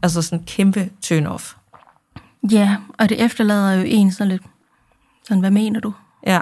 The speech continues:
Speaker 2: Hvor skal vi hen nu?"
Speaker 1: Ja. Det giver virkelig god mening.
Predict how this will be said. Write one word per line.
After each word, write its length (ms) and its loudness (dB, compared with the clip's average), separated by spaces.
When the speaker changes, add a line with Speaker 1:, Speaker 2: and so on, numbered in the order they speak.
Speaker 2:
Hvor 220 -4
skal 180 -6
vi 60 -2
hen 160 -2
nu?" 220 -4
Speaker 1:
Ja. 120 -2
Det 80 -10
giver 120 -2
virkelig 320 -2
god 180 -8
mening. 360 -6